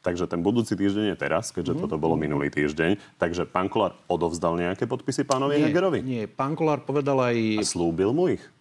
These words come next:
Speaker 2: Pán Kollár povedal aj pánovi Hegerovi a dokonca aj ja som mu to povedal, pretože sme spolu, e, boli v piatok, kde sme na túto tému dlhšie hovorili s pánom premiérom, že v prípade, ak sa skráti to volebné obdobie, tak sme pripravení sa baviť o tom, že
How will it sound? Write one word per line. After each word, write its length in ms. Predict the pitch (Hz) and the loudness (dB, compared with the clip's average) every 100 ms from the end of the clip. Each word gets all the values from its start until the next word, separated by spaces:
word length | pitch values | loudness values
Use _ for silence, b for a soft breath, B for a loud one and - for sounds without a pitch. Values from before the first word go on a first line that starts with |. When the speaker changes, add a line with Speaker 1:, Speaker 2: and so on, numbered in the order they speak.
| - | -6
Speaker 2:
Pán 160 | 123 127 | -4 -2
Kollár 320 | 147 143 - - _ _ _ _ 135 | -2 -2 -4 -8 _ _ _ _ -2
povedal 320 | 147 143 139 | 0 2 0
aj 160 | 120 | 0
pánovi 320 | 123 123 131 113 | -2 0 0 0
Hegerovi 640 | 107 101 110 117 147 147 | -2 0 0 2 0 0
a 80 | 110 107 | -2 -2
dokonca 480 | 110 123 123 117 | 0 -2 0 0
aj 20 | 110 | 2
ja 80 | 131 | 2
som 160 | - 147 | 2 2
mu 160 | 135 | 0
to 80 | 117 | 0
povedal, 480 | 120 117 113 113 107 | 0 0 2 2 0
pretože 400 | 113 107 107 120 | 0 -2 -2 -2
sme 240 | 107 110 | -2 -2
spolu, 400 | - 117 117 110 | -2 0 0 -2
e, 720 | 110 - - - - - 113 110 107 107 104 | -4 -12 -20 -20 -20 -12 -4 0 2 2 0
boli 480 | 98 107 113 110 104 | 0 0 0 0 -2
v 160 | 98 - - | -4 -8 -2
piatok, 480 | 113 107 180 165 | 0 2 0 0
kde 160 | 117 117 | 0 0
sme 160 | 117 110 | 2 0
na 80 | |
túto 240 | 113 113 113 | 0 0 0
tému 240 | 117 113 | 0 0
dlhšie 320 | 113 110 123 | -2 -2 -2
hovorili 400 | 110 113 117 127 | -2 -2 0 0
s 80 | 127 | -2
pánom 320 | - 123 120 | -2 -4 -2
premiérom, 560 | 120 117 120 120 139 151 B B B B - | -2 -2 -2 -2 -2 -4 B B B B -4
že 480 | 104 110 107 101 95 - | 0 2 2 0 -4 -12
v 60 | - | -2
prípade, 400 | 139 139 127 117 | 0 2 2 0
ak 240 | 107 - | -2 -4
sa 80 | - | -4
skráti 560 | 98 - 127 143 180 175 | -2 -2 0 2 2 2
to 160 | 131 | 2
volebné 320 | 117 120 110 110 | 4 2 2 0
obdobie, 320 | 113 117 117 | 0 0 2
tak 160 | 139 | 2
sme 160 | 127 143 | 2 2
pripravení 560 | 135 170 170 143 135 127 | 2 2 2 2 2 2
sa 160 | 123 | 0
baviť 400 | 107 120 113 - | -2 -2 -4 -6
o 80 | 120 | -4
tom, 240 | 127 120 | -2 -2
že 320 | 110 110 107 | -2 -2 -2